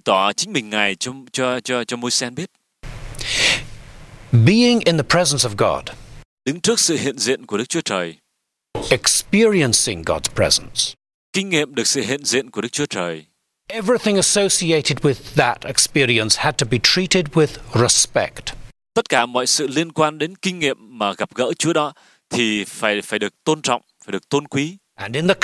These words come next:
Speaker 2: customs of
Speaker 1: Và trong
Speaker 2: his
Speaker 1: cái văn hóa,
Speaker 2: civilization,
Speaker 1: trong cái truyền thống của, của xã hội lúc bấy giờ,
Speaker 2: you would take off your shoes as a sign of respect.
Speaker 1: thì người Do Thái luôn luôn cởi giày ra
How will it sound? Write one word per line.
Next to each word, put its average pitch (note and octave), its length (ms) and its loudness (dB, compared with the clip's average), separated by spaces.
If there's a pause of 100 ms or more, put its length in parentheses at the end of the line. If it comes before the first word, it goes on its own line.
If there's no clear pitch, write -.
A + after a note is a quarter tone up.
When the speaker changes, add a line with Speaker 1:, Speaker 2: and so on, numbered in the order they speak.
Speaker 2:
customs G2+ 640 0
of B2 100 2
Speaker 1:
Và A#2 240 6
trong F3 100 4
Speaker 2:
his G3 240 4
Speaker 1:
cái G3 60 0
văn D#3+ 140 4
hóa, A#2+ 120 4
Speaker 2:
civilization, D#3+ 200 4 (120)
Speaker 1:
trong D3+ 120 -4
cái F3 140 -8
truyền G#2+ 180 -2
thống C#3 340 -4
của, G2 440 0 (340)
của G2+ 200 -2
xã - 220 2
hội D3 220 2
lúc F3 100 0
bấy F#3 100 2
giờ, A2 280 2
Speaker 2:
you C3 340 4
would B2+ 160 4
take D#3+ 320 2
off F3+ 300 2
your D#3+ 120 4
shoes A#2 400 2
as C3 140 0
a A#2 40 0
sign A#2 280 0
of A2 140 -2
respect. - 500 -2 (420)
Speaker 1:
thì A2 340 0
người A2 180 -2
Do D3 160 0
Thái C#3+ 180 -4
luôn D#3+ 160 -4
luôn C#3+ 160 -4
cởi G#2 260 0
giày G2+ 180 0
ra A#2 320 -4